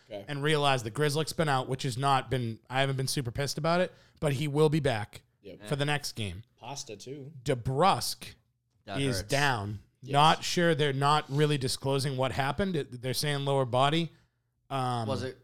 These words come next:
Speaker 3: was it a contact thing or a non-contact
Speaker 2: It was
Speaker 3: thing?
Speaker 2: contact. He got
Speaker 1: Yeah.
Speaker 2: hit.
Speaker 3: Okay.
Speaker 2: Yeah, I, they're saying it was the way he went down
Speaker 3: Oh, that's not good then.
Speaker 2: from getting hit. It wasn't the
Speaker 3: That's
Speaker 2: actual hit.
Speaker 1: That's something
Speaker 3: Mm.
Speaker 1: pulled or
Speaker 2: But there's not, like, a,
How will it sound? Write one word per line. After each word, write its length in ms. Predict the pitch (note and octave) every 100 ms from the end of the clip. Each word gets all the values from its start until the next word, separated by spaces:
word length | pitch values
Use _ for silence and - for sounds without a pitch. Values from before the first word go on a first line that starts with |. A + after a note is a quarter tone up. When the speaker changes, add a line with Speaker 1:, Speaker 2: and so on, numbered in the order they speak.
| _
Speaker 3:
was 160 | B2+ B2
it 60 | B2
a 80 |
contact 560 | G#2+ A#2+ C#3+ C#3+ D#3+ D#3
thing 140 | D#3+ C#3+
or 80 |
a 40 | G#2
non-contact 800 | G#2 G#2+ G2+ G2 F#2 F#2+ F#2+ -
Speaker 2:
It 40 |
was 100 | C#3+
Speaker 3:
thing? 40 | -
Speaker 2:
contact. 420 | C#3 C3+ B2+ A2
He 60 | A#2
got 220 | A#2+ A#2+
Speaker 1:
Yeah. 140 | G2+ G#2+
Speaker 2:
hit. 100 | G2 - _ G#2
Speaker 3:
Okay. 340 | G2+ F#2 F2+ - _
Speaker 2:
Yeah, 180 | C#3+ C#3+
I, 100 | C#3 - -
they're 220 | C3+ D#3 D#3
saying 360 | - F3 D#3+
it 80 | D3+
was 120 | C3+
the 80 | B2
way 200 | B2 C#3+
he 100 | C3 C#3+
went 260 | B2+ A2+
down 420 | B2+ C3+ B2+ G#2 G2
Speaker 3:
Oh, 160 | C#3 C#3
that's 240 | C3 -
not 200 | A#2+ G#2
good 220 | G2+ F#2+
then. 160 | F#2 F#2+
Speaker 2:
from 380 | G2 D#3 C3+ B2
getting 340 | D3+ C#3+ C3+
hit. 300 | A#2 A2+ G#2
It 80 | A#2 A#2
wasn't 300 | C#3 C#3 C#3 -
the 120 | C3+
Speaker 3:
That's 220 | C3 C3+
Speaker 2:
actual 260 | - - A2+
hit. 260 | G#2 G#2 - _
Speaker 1:
That's 180 | A#2 G#2+
something 320 | G#2 G2+ G2+
Speaker 3:
Mm. 20 | F#2+
Speaker 1:
pulled 340 | A2 A2 G#2
or 120 | F2+
Speaker 2:
But 180 | D#3 C#3
there's 240 | D#3 C#3
not, 580 | D#3 D#3+ D#3+ D#3+ C#3+ -
like, 260 | C#3+ D3 C#3+
a, 160 | C3